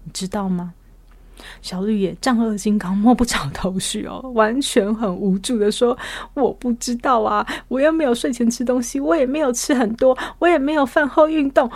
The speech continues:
我也没有，呃，让自己有饥饿的感觉，为什么就会有胃胀气呢？它好像想发作就发作了，我真的不知道为什么耶。”那时候我就调暗了我的灯光，然后我就请他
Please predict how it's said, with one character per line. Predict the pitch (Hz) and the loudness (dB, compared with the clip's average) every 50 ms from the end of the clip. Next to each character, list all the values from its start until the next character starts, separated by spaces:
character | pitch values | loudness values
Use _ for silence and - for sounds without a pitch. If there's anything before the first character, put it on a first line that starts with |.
| - - - | -12 -6 0
我 | - 339 | 2 4
也 | 359 320 | 4 4
没 | 277 269 285 302 | 2 0 0 0
有， | 294 262 | 0 0
呃， | 254 - 262 254 233 226 | -2 -2 0 0 0 0
让 | 240 294 294 277 254 | 2 2 4 2 2
自 | - - - 302 285 | 0 -2 -4 -2 -2
己 | 247 240 | 0 0
有 | 240 233 220 190 | 0 0 -2 -2
饥 | - - 277 285 302 | -4 -4 0 4 4
饿 | 277 240 | 4 6
的 | 226 226 | 4 2
感 | 220 - - 214 220 | 0 0 -2 -2 0
觉， | - 233 | 0 0
为 | 240 294 359 403 415 349 | 0 2 2 2 2 2
什 | 277 - - 233 | 0 0 -2 -2
么 | 220 226 247 | -2 -2 -2
就 | - 330 311 | -2 -2 -2
会 | - 330 | 0 2
有 | 294 240 | 2 2
胃 | 233 262 311 302 277 | 2 2 -2 -2 -2
胀 | - - 302 277 285 | -4 -4 -2 -2 -2
气 | - - - 349 302 | -2 -2 -2 -2 -2
呢？ | 269 262 254 254 254 | -2 -4 -4 -4 -4
它 | 254 294 294 | -2 -2 0
好 | 285 240 | 0 0
像 | 233 - 320 320 285 | 0 0 -2 -2 -2
想 | - - 254 214 220 | -2 -2 0 0 0
发 | 220 - 277 277 277 | 0 0 0 0 0
作 | 269 - 294 269 | 0 -2 -2 0
就 | - 294 | 0 -2
发 | 285 - - 262 254 269 | -2 -2 -4 -4 -4 -4
作 | 240 - - 285 254 | -4 -2 0 2 4
了， | 233 226 | 4 4
我 | 226 214 214 | 2 0 0
真 | 214 294 311 | 0 -2 -2
的 | 330 320 247 | -2 -2 -4
不 | - - 277 | -4 -4 -6
知 | 240 - - - - - | -6 -6 -8 -12 -8 -2
道 | - 302 277 | 0 2 2
为 | 269 269 285 269 | 4 4 2 0
什 | 233 - - 214 190 | 0 -2 -4 -4 -4
么 | 196 185 180 | -4 -4 -6
耶。” | 185 202 - - - - - - - - - - - - - | -6 -6 -6 -6 -6 -8 -12 -18 -18 -14 -14 -14 -14 -14 -8
那 | - 208 | -8 -8
时 | 190 - 214 | -6 -6 -6
候 | 196 202 196 185 | -6 -4 -4 -4
我 | 180 190 | -4 -6
就 | 185 - 214 196 - - | -6 -8 -8 -10 -10 -14
调 | - - 196 170 180 - - | -14 -12 -10 -10 -10 -6 0
暗 | 285 285 262 240 | 0 2 4 4
了 | 214 185 | 2 0
我 | 185 185 | -2 -6
的 | 185 180 175 | -6 -6 -6
灯 | - 214 214 226 | -4 -2 -2 -2
光， | 226 233 226 226 226 226 226 233 233 233 - - - - | -2 -2 -2 -2 -2 0 -2 -2 -4 -6 -10 -18 -12 -10
然 | 185 - | -8 -8
后 | 185 175 | -8 -8
我 | 170 175 | -8 -10
就 | 180 - 180 175 | -10 -12 -12 -12
请 | - - - 226 214 | -10 -10 -10 -10 -10
他 | - - - 190 185 190 190 | -10 -10 -10 -8 -8 -8 -8